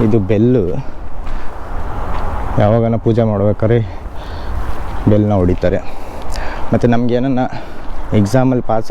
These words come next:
ಆಗಬೇಕು, ಇಲ್ಲ ನಮಗೆ ಮದುವೆ ಆಗಬೇಕು, ಇಲ್ಲ ಏನಾದರೂ ಸಿಗಬೇಕು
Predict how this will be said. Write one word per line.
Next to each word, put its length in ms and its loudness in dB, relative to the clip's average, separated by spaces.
ಆಗಬೇಕು, 320 0
ಇಲ್ಲ 100 4
ನಮಗೆ 320 4
ಮದುವೆ 280 4
ಆಗಬೇಕು, 400 0
ಇಲ್ಲ 100 2
ಏನಾದರೂ 380 2
ಸಿಗಬೇಕು 420 2